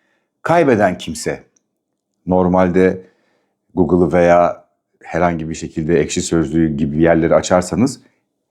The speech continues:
ilk karşınıza çıkan bu. Fakat yanı sıra da hayat karşısında mağlubiyet ve o mağlubiyetin hep öyle kalması. Ve buna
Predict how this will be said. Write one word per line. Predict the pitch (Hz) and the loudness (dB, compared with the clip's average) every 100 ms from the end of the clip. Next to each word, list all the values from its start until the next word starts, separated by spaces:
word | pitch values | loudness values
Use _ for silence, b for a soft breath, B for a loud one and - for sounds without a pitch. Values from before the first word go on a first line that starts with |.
| _ | _
ilk | 143 139 - | 0 2 0
karşınıza | 87 80 78 | 0 0 -6
çıkan | 76 - 135 156 | -8 -2 -2 2
bu. | 113 85 - _ _ _ _ _ _ _ b b b _ | 2 0 -2 _ _ _ _ _ _ _ b b b _
Fakat | - 139 143 143 - _ _ _ _ _ _ _ _ - | -2 0 2 -2 -4 _ _ _ _ _ _ _ _ -8
yanı | - 113 | -4 -2
sıra | - 85 85 | 0 2 2
da | 143 127 - _ _ _ _ | 2 -2 -10 _ _ _ _
hayat | - 113 151 - | -2 2 2 0
karşısında | 127 113 - 110 107 | 0 0 -2 0 2
mağlubiyet | 110 110 113 117 180 190 104 | 2 2 2 0 0 -2 2
ve | 123 117 - - | 2 2 -4 -2
o | 156 | 0
mağlubiyetin | 175 131 110 110 113 170 | 2 2 2 0 0 -2
hep | 165 | 0
öyle | 143 117 | 2 2
kalması. | 117 101 85 - - - _ _ _ _ _ _ _ _ _ _ _ _ _ - | 2 -2 -2 -8 -10 -12 _ _ _ _ _ _ _ _ _ _ _ _ _ 0
Ve | 139 135 | 2 4
buna | 139 180 214 - | 4 2 0 -8